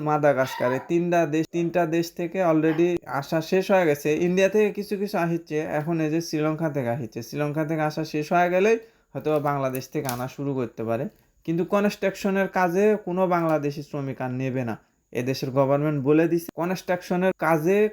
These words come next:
কোনো বাংলাদেশি শ্রমিক চলবে না। অন্যান্য যেসব সেক্টর আছে আপনার, এই রেস্টুরেন্টের ভিসা, কৃষি ভিসা, তারপরে ড্রাইভিং, তারপরে আপনার আরো সব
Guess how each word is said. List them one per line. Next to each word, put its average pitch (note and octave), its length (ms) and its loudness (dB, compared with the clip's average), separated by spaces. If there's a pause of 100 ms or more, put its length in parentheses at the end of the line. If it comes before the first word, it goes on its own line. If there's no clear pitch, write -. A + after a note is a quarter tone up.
(140)
কোনো G#3+ 180 4 (140)
বাংলাদেশি D#3+ 540 -2
শ্রমিক B2+ 340 -10 (100)
চলবে A#2+ 280 -6
না। A2 60 -6 (180)
অন্যান্য E3+ 320 2 (140)
যেসব D#3+ 240 0 (100)
সেক্টর C3+ 380 -4
আছে C3+ 220 -6
আপনার, B2+ 360 -6
এই B2 120 -2
রেস্টুরেন্টের C#3 680 -2
ভিসা, B2 280 -4 (180)
কৃষি E3 280 2 (100)
ভিসা, A#2 280 -4 (160)
তারপরে A#2+ 420 0 (180)
ড্রাইভিং, C#3+ 500 4 (180)
তারপরে B2 380 -4 (100)
আপনার A#2+ 380 -4 (520)
আরো G#3 140 6 (120)
সব F#3+ 120 4